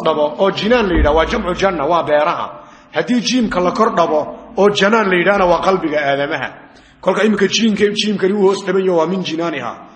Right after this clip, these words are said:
Dhulamun, waa madowyadii weeyaan. Ka'annahaa waxaabad moodaaba badda. Fii nahaarihaa maalinteeda joogta. Qamarun dayax baad mooddaa. Dayaxa oo xafa bihi uu hareereeyey, min jinaaniha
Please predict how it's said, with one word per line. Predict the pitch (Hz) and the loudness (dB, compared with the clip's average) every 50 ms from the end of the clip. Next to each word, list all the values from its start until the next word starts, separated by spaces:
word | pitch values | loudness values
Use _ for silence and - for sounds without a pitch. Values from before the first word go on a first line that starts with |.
| - - - _ _ _ - | -20 -20 -20 _ _ _ -4
Dhulamun, | 160 226 254 247 226 202 185 170 143 120 110 - - - - - - | 0 2 4 4 4 4 2 0 -2 -2 -6 -10 -14 -16 -16 -8 0
waa | 185 196 208 | 2 2 4
madowyadii | 202 190 190 190 175 185 185 185 202 220 180 196 202 | 4 4 2 4 4 4 2 4 2 0 2 0 0
weeyaan. | 185 185 180 170 165 156 127 107 92 - - - - - - - - - - - - - - - - - - - - - - - - - - _ - _ _ _ _ _ - | 2 2 2 2 2 -2 -2 -4 -6 -12 -18 -20 -20 -20 -20 -20 -20 -20 -20 -20 -20 -20 -20 -20 -20 -20 -20 -20 -20 -20 -20 -20 -20 -20 -20 _ -20 _ _ _ _ _ -2
Ka'annahaa | - 202 196 208 214 233 254 220 214 214 214 240 | 0 0 2 2 2 2 2 4 4 4 2 2
waxaabad | 226 - 196 190 208 226 208 | 2 2 0 2 2 2 2
moodaaba | 196 190 185 180 180 175 180 196 190 | 2 2 2 2 2 2 2 2 2
badda. | 175 202 - - 143 - - - - - - - - - - - - - _ _ _ _ - - | 2 0 0 0 -4 -6 -8 -14 -18 -20 -20 -20 -20 -20 -20 -20 -20 -20 _ _ _ _ -12 -6
Fii | - 175 190 196 | -2 0 0 2
nahaarihaa | 196 190 175 190 190 208 233 220 196 190 180 | 2 4 4 4 2 2 2 2 2 2 2
maalinteeda | 180 180 180 185 202 233 220 - 190 175 160 160 151 - | 2 2 2 2 2 0 -2 0 0 0 0 -2 -4 -4
joogta. | - 156 147 - - 170 151 135 - - - - - - - - - _ - - - - - - - | -4 -6 -6 -6 -4 -6 -6 -6 -6 -12 -20 -20 -20 -20 -20 -20 -20 _ -20 -20 -20 -20 -20 -12 -4
Qamarun | - 226 247 226 220 202 190 190 180 | 0 2 2 4 4 2 2 2 2
dayax | 233 240 226 208 185 - 170 | 2 2 4 2 0 0 0
baad | 208 214 202 208 180 | 0 -2 -2 -2 -4
mooddaa. | 175 170 160 151 131 135 120 104 90 - - - - - - - - - _ _ - | -4 -4 -4 -2 -4 -4 -4 -4 -8 -14 -18 -20 -20 -20 -20 -20 -20 -20 _ _ -4
Dayaxa | 135 202 233 240 226 196 - - - 196 | 0 2 2 4 2 0 2 0 0 2
oo | 226 214 | 4 2
xafa | - - 233 233 226 226 202 | 4 2 2 0 2 0 -2
bihi | - - 226 180 190 185 208 | 0 0 -2 -2 -2 -2 -2
uu | 202 202 | 0 0
hareereeyey, | 160 180 175 175 175 175 170 170 170 165 160 160 165 156 143 127 - - - - - - - - - - - | 2 2 2 2 2 2 2 2 0 0 -2 -2 -4 -4 -6 -8 -12 -20 -20 -20 -20 -20 -20 -20 -20 -18 -10
min | 139 165 202 196 | -6 -4 -2 -2
jinaaniha | - - 180 202 202 202 202 226 240 202 196 190 180 | -2 -2 0 0 2 2 4 4 4 2 2 2 0